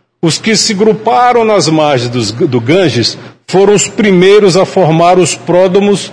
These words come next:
pródromos de uma sociedade organizada, cujos núcleos representariam a grande percentagem dos ascendentes das coletividades do porvir. As organizações hindus são de origem anterior à própria civilização egípcia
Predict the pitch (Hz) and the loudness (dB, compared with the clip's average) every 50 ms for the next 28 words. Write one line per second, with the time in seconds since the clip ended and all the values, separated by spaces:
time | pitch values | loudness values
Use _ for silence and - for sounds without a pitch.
0 | - - - 170 180 180 185 208 208 214 214 208 - - - - - - _ - | -10 -4 -2 0 0 2 2 0 2 2 0 -2 -2 -6 -12 -18 -20 -16 _ -6
1 | 135 151 185 190 185 170 - - 185 - - 190 170 156 156 160 160 151 165 165 | -2 0 0 0 0 0 -2 -2 -2 -2 -2 -2 0 0 0 0 2 2 0 0
2 | 160 156 175 180 185 165 131 135 127 123 117 110 104 104 - - - - - _ | 0 0 0 2 2 2 2 0 0 0 0 -2 -2 -4 -8 -12 -16 -20 -20 _
3 | _ _ - 233 269 285 247 196 208 175 143 160 185 214 247 233 - 185 175 151 | _ _ 0 2 2 2 2 2 2 0 2 2 2 2 2 0 0 0 0 2
4 | 135 170 160 - 175 165 156 180 151 - 170 156 165 185 185 175 151 139 160 190 | 0 0 0 0 0 0 0 0 0 0 0 2 2 2 2 2 0 0 0 0
5 | 226 247 214 233 - - 220 196 - - 196 160 139 - 165 165 175 175 151 170 | 2 0 0 -2 -2 -2 -2 0 0 0 -2 -2 -2 0 0 2 2 2 0 0
6 | 165 160 156 143 170 185 180 - - 202 175 143 131 131 160 185 202 196 - 202 | 0 0 0 0 0 0 0 -2 -2 -2 -2 -2 -2 -2 -2 0 -2 -2 -4 -6
7 | 185 - - - - - - _ _ - 143 143 170 180 170 - - - 185 170 | -6 -6 -8 -12 -18 -20 -20 _ _ -6 -2 0 0 0 0 0 -2 -2 0 0
8 | 165 - 165 160 175 147 143 147 151 151 143 147 160 160 - - 208 170 151 131 | -2 -2 -2 -2 -2 0 0 0 0 0 0 -2 -4 -4 -2 -2 -2 0 0 -2
9 | 131 127 117 101 - - - - _ _ _ _ _ _ _ _ _ _ _ - | -2 -2 -2 -4 -6 -10 -20 -20 _ _ _ _ _ _ _ _ _ _ _ -2
10 | 135 135 127 165 156 147 165 165 151 143 156 139 - - - 170 165 165 139 123 | -2 0 2 2 2 2 2 2 2 2 0 0 0 -2 0 0 0 0 0 0
11 | 147 143 131 131 175 214 220 190 143 - - - - - - - 185 190 175 170 | 0 -2 0 0 0 2 2 0 0 -4 -8 -12 -10 -6 -4 -2 0 0 2 2
12 | 175 165 175 202 190 160 190 180 - - 196 180 160 156 160 190 208 214 202 185 | 2 2 2 2 2 0 0 0 0 0 2 2 4 4 4 4 4 2 2 0
13 | - - - - 190 208 226 226 214 233 220 - - 214 208 202 208 202 196 - | -2 -4 -4 -2 0 0 0 0 0 -2 -2 -2 -2 -2 -2 0 0 0 0 0
14 | - 202 208 214 214 147 139 185 180 139 - - - 104 | 0 0 0 0 0 0 0 0 -2 -2 -4 -8 -8 -10